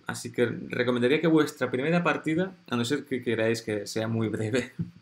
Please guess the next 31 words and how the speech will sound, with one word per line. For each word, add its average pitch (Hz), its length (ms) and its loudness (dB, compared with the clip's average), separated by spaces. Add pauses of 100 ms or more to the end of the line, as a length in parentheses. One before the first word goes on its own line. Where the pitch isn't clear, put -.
<laughs> - 400 -20
no 120 260 4
vayáis 117 380 4
a 113 40 -4
un 110 280 -4
lugar 107 320 -4
con 113 120 -4
una 110 220 -6
torre. - 180 -8 (1040)
Entonces 110 420 -6 (160)
vamos 104 380 -6
a 104 40 -6
volver 110 340 -2
al 110 340 -4 (480)
primer 113 400 -6
lugar, 165 480 0 (680)
que - 60 -8
vamos 117 140 -6
a 120 60 -6
buscar - 380 -8
otro, - 440 -12
otra - 240 -12
ubicación. - 500 -10 (240)
Vamos - 160 -12
a 120 40 -6
intentar 110 360 -4
con 110 320 -8
esta. 127 360 -6 (2750)
Y 143 200 2
aquí 135 260 0
veis 180 640 2